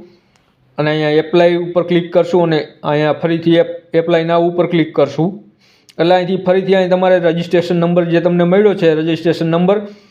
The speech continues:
અને તમારી જન્મ તારીખ આટલું લખીને apply with ઓ ટી આર ઉપર ક્લિક કરવાનું છે. એટલે ફરીથી એક ફોર્મ ખુલી જશે. એ ફોર્મની અંદર બધી જ ડિટેલ ઓટોમેટિક આવી જશે અને તમારે છેલ્લે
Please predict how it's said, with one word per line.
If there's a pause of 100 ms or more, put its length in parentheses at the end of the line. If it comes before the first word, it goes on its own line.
(200)
અને
તમારી (120)
જન્મ
તારીખ
આટલું
લખીને (100)
apply
with
ઓ
ટી
આર
ઉપર
ક્લિક
કરવાનું
છે.
એટલે
ફરીથી
એક
ફોર્મ
ખુલી
જશે. (640)
એ
ફોર્મની
અંદર
બધી
જ
ડિટેલ (300)
ઓટોમેટિક
આવી
જશે (360)
અને
તમારે
છેલ્લે